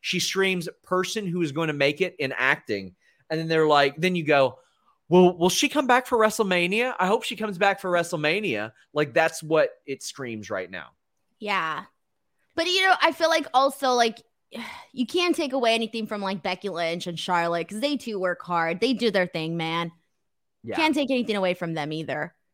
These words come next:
Speaker 2: But it's like, I get it, you know? Like, I, I just, it goes back to them. I just don't think that they see her. <sighs> I don't even know, man, 'cause it's like,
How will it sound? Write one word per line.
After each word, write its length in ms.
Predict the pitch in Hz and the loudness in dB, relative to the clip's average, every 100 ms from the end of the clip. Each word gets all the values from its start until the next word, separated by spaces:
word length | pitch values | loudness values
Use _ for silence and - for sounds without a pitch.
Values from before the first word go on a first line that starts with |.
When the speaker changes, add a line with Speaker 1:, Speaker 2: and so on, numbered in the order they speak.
| _ | _
Speaker 2:
But 120 | 226 233 | 0 0
it's 180 | 226 | 2
like, 320 | 233 208 208 - | 4 2 2 -4
I 100 | 233 | -2
get 260 | 214 240 208 | 6 8 8
it, 180 | 160 - | 4 -2
you 60 | |
know? 220 | 185 185 196 | 0 2 2
Like, 180 | 185 - _ 220 | 0 -6 _ 0
I, 140 | 247 | 4
I 120 | 302 302 | 6 6
just, 220 | 330 277 - | 4 0 0
it 100 | 269 | 0
goes 280 | 226 302 - | 4 4 4
back 300 | 277 277 277 | 4 4 2
to 100 | 277 | 0
them. 360 | 233 240 240 - _ _ _ _ 233 | 6 6 6 0 _ _ _ _ 0
I 100 | 262 | 2
just 240 | 269 190 | 0 2
don't 240 | 254 233 | 2 2
think 240 | 233 254 254 | -2 -2 2
that 180 | 208 - | 2 2
they 200 | 214 208 | -2 -2
see 320 | 208 - 233 | -4 -4 -4
her. 520 | 226 214 202 196 202 - - | 0 2 2 0 -2 -10 -16
<sighs> 180 | - - | -14 -6
I 40 | 330 | 0
don't 140 | 392 | 2
even 300 | 262 233 208 | 2 0 -2
know, 340 | 190 262 427 320 | -4 0 2 2
man, 340 | 214 226 285 | 2 0 0
'cause 140 | 339 | -2
it's 140 | 359 | 0
like, 120 | - | -2